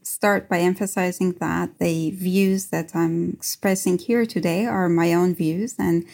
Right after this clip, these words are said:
not the official views of the Bank of Canada. Now, to your question of why I think this role hasn't been around until recently. Well, I think it goes to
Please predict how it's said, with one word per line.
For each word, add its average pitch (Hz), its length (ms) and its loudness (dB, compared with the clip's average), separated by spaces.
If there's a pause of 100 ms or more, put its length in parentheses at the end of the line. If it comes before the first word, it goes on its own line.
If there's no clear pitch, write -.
(320)
not 175 440 4
the 175 120 0
official 180 480 -4
views 175 400 -4
of 170 180 -4
the - 100 -4
Bank 165 320 -2
of 147 120 -12
Canada. 170 520 0 (720)
Now, 226 160 4
to 220 160 -2
your 196 100 4
question 240 760 -2
of 190 420 0
why 202 540 2
I 226 80 2
think 226 260 2
this 208 240 -2
role 196 200 4
hasn't 185 420 2
been 175 160 4
around 170 420 2
until 170 320 0
recently. - 800 -2 (1500)
Well, 269 140 6
I 277 140 4
think 381 340 0
it 262 120 0
goes 269 340 2
to 240 520 0